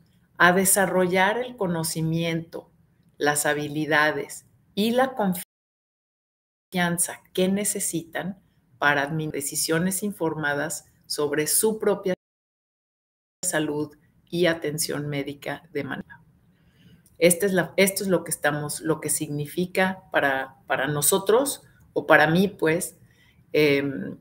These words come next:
y según este artículo, que como les digo, me gusta mucho, es la, es el significado de la atención basada en la persona. Y entonces, en este artículo, los autores lo que hacen es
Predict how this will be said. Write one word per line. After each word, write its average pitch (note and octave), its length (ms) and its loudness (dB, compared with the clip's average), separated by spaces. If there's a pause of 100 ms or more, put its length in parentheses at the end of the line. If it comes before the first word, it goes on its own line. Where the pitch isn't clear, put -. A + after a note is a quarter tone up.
(220)
y E3+ 100 -2
según F3+ 380 6
este F#3+ 240 4
artículo, E3+ 600 2
que C#3+ 180 -2
como C#3+ 320 -4
les C#3+ 120 -2
digo, D3 200 -2
me C#3+ 140 -4
gusta D#3+ 400 -2
mucho, D#3 520 -4 (640)
es G3 200 6
la, G#3 180 2
es F#3 260 4
el F#3+ 140 -2
significado D3+ 880 -2
de D3 80 -2
la C#3+ 120 -2
atención C#3 600 -6
basada - 540 -6 (100)
en C3+ 160 -10
la - 140 -16
persona. - 500 -12 (1500)
Y G#3+ 140 6
entonces, C#4 640 6
en A3 160 2
este B3+ 240 2
artículo, G#3 640 0
los F3+ 300 4
autores E3+ 640 2
lo D#3+ 200 -2
que D#3 160 -2
hacen F#3 520 -2
es E3+ 360 -2